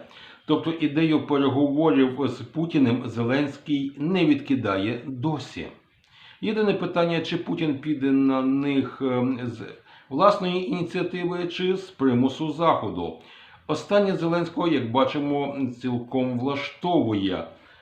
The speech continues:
Варіанту оголошення Путіна недоговороздатним в принципі та переговорів з наступним президентом Росії Зеленський, вочевидь, не розглядає.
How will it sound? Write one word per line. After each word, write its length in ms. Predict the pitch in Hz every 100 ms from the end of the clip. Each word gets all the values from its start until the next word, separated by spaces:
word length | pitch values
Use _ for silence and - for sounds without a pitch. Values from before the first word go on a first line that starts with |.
| _ -
Варіанту 480 | 135 170 196 190 185 -
оголошення 540 | 143 170 170 - 160
Путіна 800 | 160 - 165 170 151 143 143 139 151
недоговороздатним 1500 | 156 139 147 139 139 143 147 143 143 127 151 156 135 131 131
в 180 | - -
принципі 960 | 151 185 214 180 139 120 - 107 87 - - - - - -
та 120 | 151
переговорів 680 | 156 143 135 147 160 151 139 131
з 140 | 123
наступним 1000 | 160 202 202 - - 208 143 123 117 120
президентом 960 | 135 117 131 123 131 117 117 110 117 -
Росії 920 | 117 107 101 - - 170 185 147 92 - - -
Зеленський, 640 | 117 123 170 196 - 208
вочевидь, 640 | 151 123 117 98 123 131 -
не 360 | 131 123 113 98
розглядає. 840 | 95 98 120 139 143 110 85 76